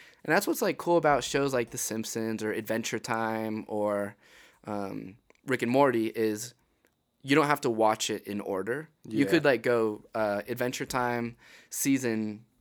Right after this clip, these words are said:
Speaker 1: four, episode six, and not be like, "Wait, what's going on? I'm so confused."
Speaker 2: Yeah, yeah.
Speaker 1: Same with Rick and Morty. Like, you don't have to watch the episode before. And it's because each episode tells a,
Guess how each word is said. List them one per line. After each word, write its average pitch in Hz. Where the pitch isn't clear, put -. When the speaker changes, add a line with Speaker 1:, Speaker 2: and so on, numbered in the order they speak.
Speaker 1:
four, 120
episode 104
six, -
and 113
not 113
be 120
like, 107
"Wait, 277
what's 254
going 392
on? 240
I'm 285
so -
confused." 427
Speaker 2:
Yeah, 113
yeah. 110
Speaker 1:
Same 214
with 247
Rick 226
and 180
Morty. 170
Like, 131
you 165
don't 175
have 190
to 185
watch 143
the -
episode 151
before. 120
And 160
it's 165
because 151
each 127
episode 113
tells 123
a, 101